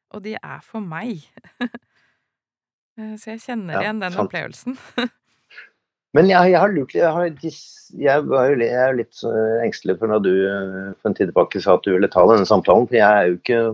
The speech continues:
Speaker 2: selv om jeg jobbet i forlag, så jeg er jo ikke vant til å, eh, altså, hva skal vi snakke om?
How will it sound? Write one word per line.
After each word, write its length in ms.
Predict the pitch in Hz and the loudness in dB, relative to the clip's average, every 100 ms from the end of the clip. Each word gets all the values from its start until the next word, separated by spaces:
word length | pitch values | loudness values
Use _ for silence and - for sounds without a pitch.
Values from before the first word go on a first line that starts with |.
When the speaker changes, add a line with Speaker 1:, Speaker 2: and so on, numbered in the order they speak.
| 104 _ _ 101 | -8 _ _ -12
Speaker 2:
selv 160 | - 90 | -4 -2
om 60 | 107 | 0
jeg 120 | 107 | 0
jobbet 160 | 87 - | -2 -2
i 40 | |
forlag, 260 | 104 90 107 | 2 2 0
så 140 | - - | -2 -2
jeg 160 | 123 | 0
er 220 | 113 101 | 2 2
jo 60 | 82 | 2
ikke 180 | 131 131 - - - - - - _ _ 107 90 95 | 0 0 -4 -20 -20 -20 -20 -20 _ _ -14 -8 2
vant 400 | 87 92 104 - _ - | 4 6 4 0 _ 4
til 180 | 123 120 - _ - | 4 4 -2 _ -2
å, 100 | 117 117 120 - | 4 6 4 0
eh, 720 | 120 123 120 123 120 113 110 113 | -8 -16 -10 -4 0 0 0 0
altså, 240 | 117 110 - 113 | 0 0 0 2
hva 140 | 104 | 2
skal 140 | - 131 | 4 2
vi 60 | |
snakke 260 | 151 147 | 2 4
om? 100 | 143 | 4